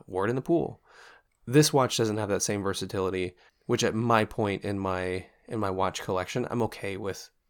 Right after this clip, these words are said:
not the most versatile watches. I prefer them, but I'm okay with having a watch that,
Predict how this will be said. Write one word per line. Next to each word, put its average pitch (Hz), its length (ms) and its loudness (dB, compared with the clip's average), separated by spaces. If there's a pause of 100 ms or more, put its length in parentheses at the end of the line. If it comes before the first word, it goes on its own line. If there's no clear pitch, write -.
(140)
not 104 440 -2
the 101 240 0
most 90 320 -2
versatile 90 380 -6
watches. - 440 -4
I 139 60 2
prefer 156 340 2
them, 151 220 0 (400)
but 127 100 6
I'm 131 120 8
okay 123 200 4
with 104 140 2
having 104 240 0
a 95 60 0
watch 95 360 0
that, 90 220 0